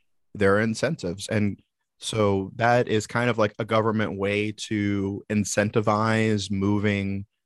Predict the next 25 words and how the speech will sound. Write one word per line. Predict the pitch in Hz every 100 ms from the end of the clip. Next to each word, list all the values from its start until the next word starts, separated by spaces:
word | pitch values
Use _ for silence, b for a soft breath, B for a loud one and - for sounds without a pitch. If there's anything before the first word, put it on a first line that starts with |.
| _ _ -
uh, | 98 92
business | 90 104 107 104 104 -
to | - 120 101
areas | 107 104 98 95 -
that | 95
have | 95 107
historically | 101 - 95 101 - 107
been | 101 98 107
underutilized, | 104 104 113 160 - 73 98 98
as, | 98 95 95
as | 101 104
per | - 107
the | 98
namesake. | 113 135 95 87 - _ _ _ _
But, | - 151
you | 147
know, | 135
we | 131
don't | 127
wanna | 123 113
get | 107
too | - 117
far | - 110
down | 107 107 104
that | 101 98